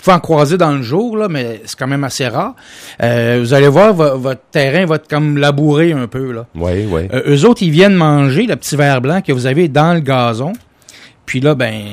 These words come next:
Speaker 1: ils font un champ de patates avec votre, euh, avec
Speaker 2: Ok.
Speaker 1: votre terrain, là.
Speaker 2: Euh, vous faites quoi avec les moufettes ?
Speaker 1: On les relocalise.
Speaker 2: Ouais, ouais.
Speaker 1: Ouais, moi, j'ai pas le droit de tuer les animaux. Je
Speaker 2: Mhm.
Speaker 1: peux juste les relocaliser.
Speaker 2: Même affaire pour les ratons laveurs.
Speaker 1: Ratons laveurs, euh, marmottes, toutes
Speaker 2: Ouais.
Speaker 1: ces petites bestioles-là, ouais.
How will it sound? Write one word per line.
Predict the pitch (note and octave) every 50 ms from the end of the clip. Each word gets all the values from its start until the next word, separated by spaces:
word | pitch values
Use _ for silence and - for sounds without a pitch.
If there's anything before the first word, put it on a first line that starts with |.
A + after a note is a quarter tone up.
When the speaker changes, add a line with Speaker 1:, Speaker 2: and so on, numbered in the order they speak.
| G2+ G2 F#2+ F#2+ F#2 F#2 F#2 G2 G2+ G#2+
Speaker 1:
ils | A2
font | - - C#3+ C#3+
un | C#3 A#2+
champ | - - C#3
de | C#3 -
patates | - C3+ - - C#3+ C#3+ - B2+
avec | A2+ A2+ B2 A#2
votre, | A2 A#2 A2 - - A2+
euh, | A2 G2+ G2 G2 F#2+ F#2 F#2+ G2 - A#2+
avec | A2 A2 A2+ A2+
Speaker 2:
Ok. | G#2+
Speaker 1:
votre | A#2 A2 -
terrain, | - A#2+ A2 G#2 G2 G#2 A2+ A2+
là. | G#2+ G2 F#2+ - - - -
Speaker 2:
Euh, | - A#2 A#2+ - D3+ D3
vous | A#2+ A2
faites | - - - D#3+ -
quoi | - - D#3+ D3+
avec | G2 E2 - -
les | F2
moufettes ? | D#2+ D#2 D2 - F#2 G2+ - - - - - - -
Speaker 1:
On | B2 C3
les | C3 C3+ B2+
relocalise. | B2 C3 C3 B2+ - C3+ A2+ A2+ A#2+ B2+ A#2+ A2 - C2+ C2 B1+ - - -
Speaker 2:
Ouais, | B2
ouais. | A#2+ B2+ C3 C3
Speaker 1:
Ouais, | C3+
moi, | C#3+ D#3
j'ai | C#3+ C3+
pas | A#2 - C3
le | A#2
droit | B2 B2+ B2+
de | -
tuer | - - B2+
les | A#2+ A#2+ A2+
animaux. | A#2 A2 A2+ A2+ A2 A#2+ D3 D3
Je | D#3 D#3+ - A2+
Speaker 2:
Mhm. | D2+ D2
Speaker 1:
peux | - B2
juste | A2+ B2+ C#3+ -
les | C#3+ B2+
relocaliser. | G#2 A#2 A2+ A2+ - - A2 G#2 G2+ F#2 G2+ A#2+ C3 _
Speaker 2:
Même | - G2+ G#2 G#2
affaire | F2 - G#2 G2 D#2
pour | F2 F2
les | E2+
ratons | D2 D#2+ E2 E2+ D#2+ D#2
laveurs. | D2 C2+ C#2+ E2 G2 G#2+ - - -
Speaker 1:
Ratons | - C3 C#3 - D#3+ D#3+
laveurs, | D#3+ D#3 D3 C3+ D3+ D#3 E3 E3+ E3+ E3+ E3+ E3 C3+
euh, | C#3 C3+ C3 B2+ B2+ A#2+
marmottes, | A#2 A#2+ B2 B2 B2+ B2 A2 A#2 B2 B2+ B2 C3 D3 - _ _ - - - _
toutes | - D#3
Speaker 2:
Ouais. | D#3
Speaker 1:
ces | - E3+ D3+
petites | - - C3+
bestioles-là, | B2+ C3+ A#2 - - - C#3+ B2 A#2+ B2 C3+ C#3+
ouais. | B2+ A#2+